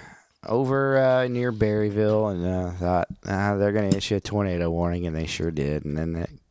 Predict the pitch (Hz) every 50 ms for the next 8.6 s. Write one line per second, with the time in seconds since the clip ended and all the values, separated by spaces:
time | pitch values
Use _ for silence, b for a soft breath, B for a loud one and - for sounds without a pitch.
0 | _ _ - B B B B B B B B B B B B B B B B B
1 | B B B B B - 160 160 143 - - 156 151 151 156 151 151 151 151 143
2 | - - 147 143 143 139 135 135 127 120 117 117 117 117 107 - - - - -
3 | - - - 143 139 143 139 135 131 120 - 135 135 135 131 120 - 139 131 127
4 | 127 127 131 131 131 131 127 120 117 107 - 110 107 110 113 113 113 110 107 110
5 | 107 107 104 - - 110 107 - - - 113 110 107 107 101 101 104 101 98 104
6 | 104 104 101 101 98 98 101 101 101 98 98 98 98 92 90 82 92 95 98 -
7 | 101 98 95 - 98 90 95 - 101 101 98 95 90 92 98 101 98 98 98 98
8 | 101 101 98 98 98 95 95 95 92 95 95 90